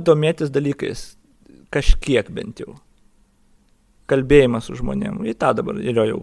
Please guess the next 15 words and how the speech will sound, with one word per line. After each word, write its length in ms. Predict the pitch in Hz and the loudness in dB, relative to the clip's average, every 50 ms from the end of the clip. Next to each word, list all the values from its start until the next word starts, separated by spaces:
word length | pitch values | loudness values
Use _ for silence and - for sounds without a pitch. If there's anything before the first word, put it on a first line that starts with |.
| - - | -8 -6
keletą 320 | - 117 120 117 - - | -6 -6 -6 -6 -8 -6
metų, 320 | 120 117 117 120 - - | -4 -4 -6 -6 -8 -10
dab-, 240 | 131 117 120 - 120 | -10 -10 -10 -10 -12
iš 140 | - - - | -12 -12 -10
tikrųjų 260 | 123 120 113 107 - | -8 -8 -10 -10 -10
trys 160 | - 131 123 - 147 | -12 -12 -8 -4 -4
metai 240 | 147 139 - - - | -4 -4 -4 -8 -12
streaminu. 400 | - - 123 123 - - - - _ - - _ _ _ _ _ _ _ _ _ _ _ _ _ _ _ _ | -10 -10 -8 -8 -8 -8 -10 -14 _ -20 -20 _ _ _ _ _ _ _ _ _ _ _ _ _ _ _ _
Dar 240 | - 113 123 135 151 | -2 0 0 2 2
nepradėjo 400 | 151 147 - 139 131 127 113 110 | 2 4 4 4 4 4 2 0
atsibost, 400 | - - 117 117 - - - - | -2 -8 -12 -10 -12 -12 -14 -16
tai 80 | - | -16
viskas 240 | - - - - 117 | -16 -12 -12 -10 -6
gerai. 300 | 117 120 117 117 - - _ | -4 -4 -4 -6 -8 -12 _
<laughs> 560 | _ - - - - - - 156 - - | _ -10 0 4 4 4 4 4 0 -6